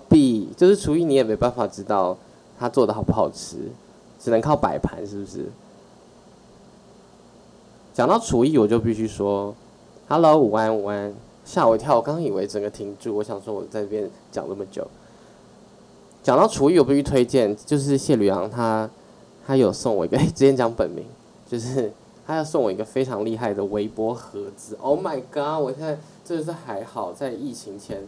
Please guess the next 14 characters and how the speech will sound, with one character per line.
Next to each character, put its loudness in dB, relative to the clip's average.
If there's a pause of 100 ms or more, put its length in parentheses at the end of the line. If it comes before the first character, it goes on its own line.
(560)
决 -6
定 -4
购 -2
入 -8
一 -6
台 -14
二 -6
手 -10
的 -8
微 -10
波 -8
炉， -12 (520)
所 -6
以 -6